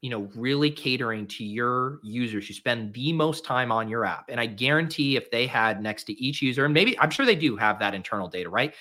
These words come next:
How much time is Brian Hooper on DraftKings dot com? Like, the amount of time you spend on that site relative to any single sports bettor, i-, it's probably unfathomable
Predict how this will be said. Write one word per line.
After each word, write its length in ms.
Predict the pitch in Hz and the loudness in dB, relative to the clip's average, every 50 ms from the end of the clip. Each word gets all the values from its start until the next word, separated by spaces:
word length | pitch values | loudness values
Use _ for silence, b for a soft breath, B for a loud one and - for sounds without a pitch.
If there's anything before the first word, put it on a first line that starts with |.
| B B B | B B B
How 160 | - - 160 | 6 6 8
much 220 | 185 208 208 208 - | 8 6 4 2 2
time 200 | 185 160 151 135 | 4 4 4 4
is 120 | 110 - | 0 -4
Brian 340 | - - 110 113 127 143 143 | -6 -4 -2 0 0 0 0
Hooper 400 | 143 139 120 - 120 110 113 - | 0 -2 -2 -2 -2 -2 -2 -2
on 220 | 113 113 110 113 104 | -2 -2 -2 -2 -2
DraftKings 520 | 107 104 104 107 - - 110 104 104 - | -2 -2 -2 -2 -4 -8 -10 -10 -8 -6
dot 220 | - 95 95 - | -4 -4 -4 -4
com? 220 | - - 95 85 64 - _ _ _ _ _ _ _ _ _ _ _ - | -6 -8 -8 -8 -8 -12 _ _ _ _ _ _ _ _ _ _ _ 0
Like, 200 | 143 135 - - - 139 123 135 139 | 2 2 2 -2 -8 -12 -10 -8 -4
the 140 | 139 143 131 | -2 0 0
amount 320 | 127 127 127 139 175 202 | 4 4 6 6 6 4
of 60 | 196 | 2
time 260 | - - 151 139 127 | 2 0 0 2 2
you 120 | 120 127 147 | 0 -4 -4
spend 260 | - - 139 139 139 | -4 -2 -2 0 2
on 140 | 131 131 127 | 2 2 2
that 180 | 127 131 127 - | 0 -2 -2 -2
site 260 | - 120 107 90 - - | -4 -2 -2 -4 -6 -4
relative 720 | 117 113 113 113 113 - - - 113 110 107 104 101 - _ _ _ _ _ - | -4 -2 -2 -2 -4 -4 -2 -2 -2 -2 -2 -4 -8 -14 _ _ _ _ _ -12
to 100 | - - - _ 143 | -12 -12 -8 _ -2
any 200 | 143 147 165 170 | 0 0 0 0
single 340 | 160 - 160 147 143 135 | -2 -4 -2 -2 -2 -2
sports 340 | - - - 117 113 113 - - | -4 -4 -4 -4 -4 -4 -4 -6
bettor, 340 | 104 95 90 85 90 - b b b b b _ _ - | -6 -6 -6 -8 -10 -14 b b b b b _ _ -12
i-, 80 | - 175 - | -12 -2 0
it's 180 | 170 151 - | 0 0 0
probably 720 | - - - - 156 147 151 156 151 151 147 139 131 - - 143 | -2 -6 4 6 8 8 8 6 4 2 2 2 -2 -4 -4 -4
unfathomable 880 | 131 127 120 - 131 113 117 113 107 104 98 90 92 90 - - - | -4 -4 -2 2 4 4 4 4 2 -2 -6 -8 -8 -10 -10 -12 -16